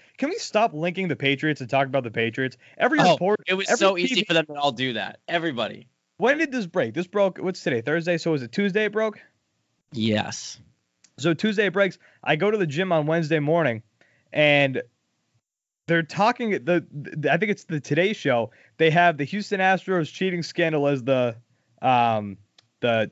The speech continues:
Speaker 1: the caption underneath.
Speaker 2: Mm-hmm.
Speaker 1: And it's a picture of Tom Brady. I was like, "What is <laughs> going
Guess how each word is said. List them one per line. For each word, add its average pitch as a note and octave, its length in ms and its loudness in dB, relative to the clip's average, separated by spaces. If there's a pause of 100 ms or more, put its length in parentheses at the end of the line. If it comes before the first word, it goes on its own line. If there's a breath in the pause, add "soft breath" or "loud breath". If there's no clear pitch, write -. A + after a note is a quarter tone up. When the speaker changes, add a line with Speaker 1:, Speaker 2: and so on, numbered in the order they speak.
(140)
Speaker 1:
the G#2+ 260 -2
caption D#3 400 2
underneath. C#3+ 500 -2 (220)
Speaker 2:
Mm-hmm. G#2 380 0 (400)
Speaker 1:
And A3+ 280 2
it's G#3 120 0
a A3+ 60 0
picture B3 300 0
of G3+ 100 -2
Tom A3 280 2
Brady. E3+ 360 2 (460)
I - 60 -6
was F3+ 60 0
like, E3 100 -2
"What A#3+ 300 2
is E3 160 -2
<laughs> - 280 -4
going - 340 2